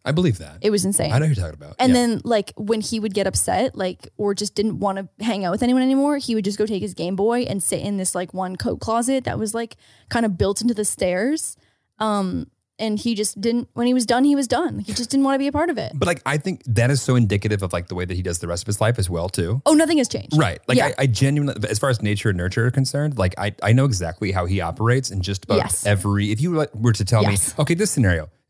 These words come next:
Speaker 1: it's this."
Speaker 2: Yes.
Speaker 1: My favorite is, like, people that are, are, that I, I work with, but I've never met before. And we get on
Speaker 2: Mm-hmm.
Speaker 1: these Zoom calls and it's like, they are, they know that they're supposed to take a meeting. They don't have enough information to actually start a conversation.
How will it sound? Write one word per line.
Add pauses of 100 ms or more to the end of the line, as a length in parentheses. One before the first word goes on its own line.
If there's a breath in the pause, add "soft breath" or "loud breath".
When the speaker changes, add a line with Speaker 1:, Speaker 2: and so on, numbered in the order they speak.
(140)
Speaker 1:
it's
this."
Speaker 2:
Yes. (140)
Speaker 1:
My
favorite
is,
like,
people
that
are,
are,
that (100)
I, (140)
I
work
with,
but
I've
never
met
before.
And
we
get
on
Speaker 2:
Mm-hmm.
Speaker 1:
these
Zoom
calls
and
it's
like,
they
are,
they
know
that
they're
supposed
to
take
a
meeting. (360 soft breath)
They
don't
have
enough
information
to
actually
start
a
conversation.